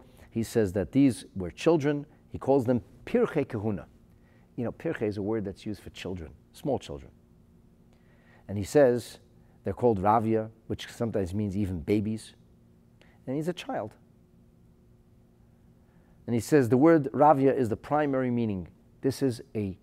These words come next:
description of children. So when the Rambam says Reuben, the Rambam is ruling for us and telling us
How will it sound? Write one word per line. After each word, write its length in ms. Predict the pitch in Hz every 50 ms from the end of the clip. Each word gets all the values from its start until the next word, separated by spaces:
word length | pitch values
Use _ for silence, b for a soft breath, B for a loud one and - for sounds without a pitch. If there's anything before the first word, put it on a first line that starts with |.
| _ _ _
description 560 | - - - - - 151 - - - 147 123
of 180 | - 101 - -
children. 500 | - - - 190 185 135 104 90 69 62 b b b b
So 140 | - - 98
when 80 | 98 95
the 80 | 98
Rambam 420 | 98 123 147 165 156 139 135 131 113
says 300 | - 139 135 117 90 - -
Reuben, 640 | 76 82 90 110 165 247 233 202 262 247 220 214 214 b b b b
the 80 | - 90
Rambam 440 | - 247 156 175 170 156 147 131 123
is 120 | 107 95
ruling 400 | 101 123 175 233 254 240 233 202
for 160 | 156 180 190
us 180 | 185 185 - -
and 140 | 120 110 -
telling 320 | 156 175 196 208 196 190
us 300 | 185 190 - - - -